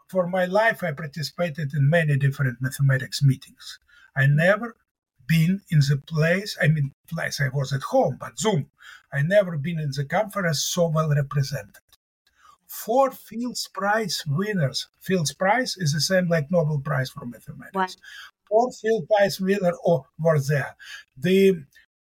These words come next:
Speaker 1: uh, the brightest stars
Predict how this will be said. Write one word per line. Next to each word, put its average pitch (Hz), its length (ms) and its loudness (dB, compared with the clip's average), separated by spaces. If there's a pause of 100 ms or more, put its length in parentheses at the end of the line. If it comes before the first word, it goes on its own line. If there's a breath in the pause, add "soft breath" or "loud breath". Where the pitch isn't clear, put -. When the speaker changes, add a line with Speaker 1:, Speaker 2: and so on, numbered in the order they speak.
(120)
Speaker 1:
uh, 151 300 0
the 185 400 4 (840)
brightest 220 540 -2
stars - 800 -4